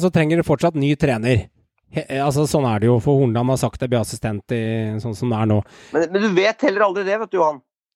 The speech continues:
Speaker 2: Det gjør du ikke, for hvis Horn-, Horneland redder plassen,
Speaker 1: Ja.
Speaker 2: hvis det klarer å redde plassen nå, eh, så blir jo han den store helten på mange måter.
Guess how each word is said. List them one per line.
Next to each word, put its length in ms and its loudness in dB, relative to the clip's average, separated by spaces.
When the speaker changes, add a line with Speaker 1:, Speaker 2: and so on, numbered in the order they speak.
Speaker 2:
Det 140 2
gjør 180 0
du 60 -10
ikke, 180 -8
for 140 -2
hvis 180 -10
Horn-, 340 -4
Horneland 540 0
redder 480 2
plassen, 480 0
Speaker 1:
Ja. 320 0
Speaker 2:
hvis 240 0
det 120 2
klarer 540 2
å 80 0
redde 320 0
plassen 400 -2
nå, 140 2
eh, 340 0
så 160 -4
blir 160 -4
jo 80 2
han 160 0
den 160 -6
store 320 -4
helten 400 -4
på 80 -4
mange 180 -2
måter. 440 -2